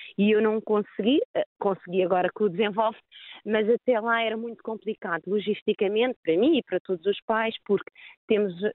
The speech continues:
vamos a um sítio e temos terapia da fala, depois vamos ao outro lado e temos terapia ocupacional, depois vamos ao outro e temos terapia hum, eh, fisioterapia, por exemplo, e acaba por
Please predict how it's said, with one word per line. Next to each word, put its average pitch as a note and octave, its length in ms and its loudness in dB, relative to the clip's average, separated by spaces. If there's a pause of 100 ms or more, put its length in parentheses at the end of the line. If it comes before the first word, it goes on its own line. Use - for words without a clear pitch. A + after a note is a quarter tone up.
(120)
vamos G3+ 240 0
a G3 40 0
um G3+ 100 2
sítio G3+ 280 0
e - 40 0
temos F#3 200 -2
terapia G3 320 0
da G3+ 80 0
fala, B3+ 300 0
depois G3 180 -2
vamos F#3+ 240 -4
ao F#3+ 60 4
outro F#3+ 180 0
lado F#3+ 180 0
e F#3+ 60 -4
temos F#3 200 -4
terapia F#3+ 320 0
ocupacional, A3+ 520 -2
depois F3+ 160 -10
vamos F#3 200 -8
ao G3+ 100 2
outro G3+ 280 0 (400)
e G3+ 200 -2
temos G3 440 -2
terapia G3 640 2
hum, F#3+ 460 0
eh, F#3 300 2 (140)
fisioterapia, G3 640 0
por G#3+ 140 -4
exemplo, A#3+ 460 0 (400)
e B3 120 2
acaba A#3+ 340 -2 (120)
por A#3 120 -10